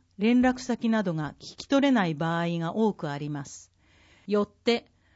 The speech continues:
本人の居住先などを特定するためにも、保護者などの連絡先を記載したものを身につけていただくこと、お守りなどで早期に解決することができます。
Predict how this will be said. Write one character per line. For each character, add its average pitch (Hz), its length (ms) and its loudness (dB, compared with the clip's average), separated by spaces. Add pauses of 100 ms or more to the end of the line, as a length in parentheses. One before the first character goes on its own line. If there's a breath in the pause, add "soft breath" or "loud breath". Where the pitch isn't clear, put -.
(200)
本 302 320 4
人 180 280 4
の 165 220 -4 (240)
居 202 200 2
住 247 240 2
先 247 280 2
な 226 140 2
ど 175 160 0
を 151 80 -6
特 - 260 -6
定 233 220 4
す 233 140 -6
る 214 120 -2
た 214 140 0
め 196 140 0
に 165 120 -2
も、 147 200 -8 (440 soft breath)
保 226 160 2
護 294 120 6
者 240 180 2
な 180 120 2
ど 160 120 -2
の 156 100 -2
連 202 220 2
絡 214 200 -2
先 196 380 -4
を 185 80 0
記 - 140 -14
載 202 240 0
し - 80 -8
た 196 160 -2
も 190 140 0
の 180 180 0
を 147 40 -4
身 170 140 -2
に 220 160 2
つ - 120 -20
け 220 120 -2
て 160 100 -6
い 151 80 -6
た 165 120 -6
だ 156 140 -4
く - 120 -20
こ 160 140 -10
と、 - 240 -10 (500)
お 185 80 -6
守 196 380 2
り 180 60 -2
な 170 180 -4
ど - 160 -12 (360)
で 196 240 -4 (300 soft breath)
早 330 280 2
期 185 140 -6
に 156 280 -6
解 233 200 2
決 247 240 -4
す - 140 -4
る 220 80 0
こ 214 140 -2
と 214 120 -2
が 165 120 -2
で 147 120 -6
き 170 140 -8
ま 156 160 -6
す。 - 240 -18